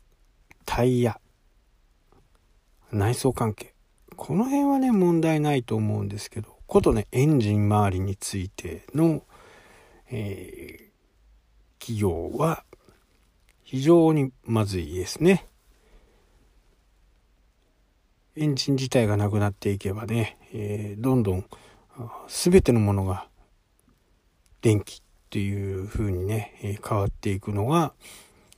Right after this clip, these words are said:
簡単に予想がつくんでね。エンジン使っている、例えば北海道の場合ね、えー、あれ、なんだ、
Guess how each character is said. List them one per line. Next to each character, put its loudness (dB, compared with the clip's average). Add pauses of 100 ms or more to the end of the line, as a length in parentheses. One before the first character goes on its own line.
(240)
簡 -4
単 2
に 4
予 2
想 4
が -2
つ -8
く -10
ん -6
で -18
ね。 -2 (1600)
エ 0
ン 2
ジ -6
ン 0
使 -6
っ -6
て -8
い -4
る、 -12 (180)
例 6
え 6
ば 4
北 4 (160)
海 0
道 0
の -2
場 -6
合 -4
ね、 -2 (3250)
え -4
ー、 - (300)
あ -18
れ、 -16
な -2
ん -2
だ、 -8